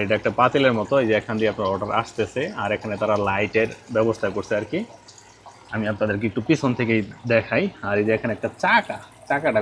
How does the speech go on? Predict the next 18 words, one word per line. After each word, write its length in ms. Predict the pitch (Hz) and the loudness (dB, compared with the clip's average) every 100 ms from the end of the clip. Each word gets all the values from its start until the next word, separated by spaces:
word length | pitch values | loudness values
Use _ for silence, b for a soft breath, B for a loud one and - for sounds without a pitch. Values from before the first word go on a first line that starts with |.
| 101 | -2
ঘুরতেছে, 420 | 98 113 - 151 214 - - - - - - - - - - - 107 | -4 -6 -4 -6 -8 -18 -20 -20 -20 -20 -20 -20 -20 -20 -16 -10 -6
আর 100 | 101 101 | -2 -2
এই 60 | |
যে 60 | 107 107 | 0 0
এখানে 160 | 120 104 | -2 -4
একটা 140 | - 98 95 | -6 -4 0
বলও 320 | 98 110 110 107 | 2 4 4 0
আছে, 200 | 101 131 165 - - - - - - - - | -2 -6 -8 -14 -20 -20 -20 -20 -20 -20 -6
আর 80 | 107 | -2
এগুলো 180 | 107 113 113 | -2 0 0
কিন্তু 160 | 120 123 123 | 0 -2 -2
আপনার, 280 | 120 104 127 - - - - 104 | -2 -2 -4 -10 -20 -20 -8 -2
আহ, 240 | 98 98 95 98 | 0 0 -4 2
জীবন্ত 340 | 127 135 143 131 101 | 4 4 2 0 0
গাছ। 260 | 90 95 - - - - - - - - - - - - - | -2 -2 -6 -12 -20 -20 -20 -20 -20 -20 -20 -20 -20 -14 -4
আর 80 | 104 110 | 0 2
এই 60 | |
যে 60 | 107 | 4